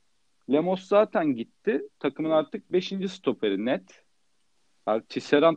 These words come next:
da Serdar Aziz'in önündeyse yani burada sene başındaki "Alo Emre abim ben" tezini de çöpe atıyorsun yani. Emre'nin getirdiği tüm oyuncular bir anda itibarsızlaşıyor.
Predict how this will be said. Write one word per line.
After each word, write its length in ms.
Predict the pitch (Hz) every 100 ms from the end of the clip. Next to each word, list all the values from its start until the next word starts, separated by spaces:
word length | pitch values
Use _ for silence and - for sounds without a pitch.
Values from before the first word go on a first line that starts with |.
| -
da 60 | 175
Serdar 420 | 156 147 147 165
Aziz'in 220 | 156 156
önündeyse 800 | 165 170 175 185 156 - 190 233 _ _ _ _ -
yani 320 | 110 110 107
burada 460 | 135 135 165 170 - _ _
sene 300 | - 135 151
başındaki 760 | 156 - 160 160 - 190 175 _ _ -
"Alo 240 | 127 156
Emre 260 | 156 156 175
abim 380 | 165 160 160 160
ben" 300 | 175 180 - _ _ _ _
tezini 380 | 143 127 185 208
de 60 | 202
çöpe 320 | 208 196 233
atıyorsun 440 | 240 170 147 143
yani. 240 | 135 127 120
Emre'nin 340 | 135 147 165
getirdiği 500 | 170 160 - 160 175
tüm 180 | - 185
oyuncular 420 | 147 113 165 170
bir 60 | 170
anda 220 | 156 170
itibarsızlaşıyor. 1080 | 180 - 190 185 - 180 196 - - 190